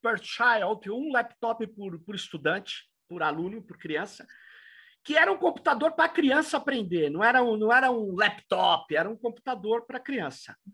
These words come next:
É, aí ele fala, "Putz, as crianças das escolas tendo aula." Aí ele descobriu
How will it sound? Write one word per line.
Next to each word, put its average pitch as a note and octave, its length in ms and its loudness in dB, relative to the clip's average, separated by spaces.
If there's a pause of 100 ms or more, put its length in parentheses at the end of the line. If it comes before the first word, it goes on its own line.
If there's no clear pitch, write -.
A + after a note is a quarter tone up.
(760)
É, F#3 720 -4 (580)
aí D4+ 160 8
ele F#4+ 120 4
fala, - 340 4
"Putz, - 340 4
as C#4 180 -2
crianças D#4 460 2
das D4 180 2
escolas D4+ 800 2
tendo C4+ 320 0
aula." C#4+ 220 8
Aí E4 100 4
ele F#4+ 80 -6
descobriu B3+ 840 -4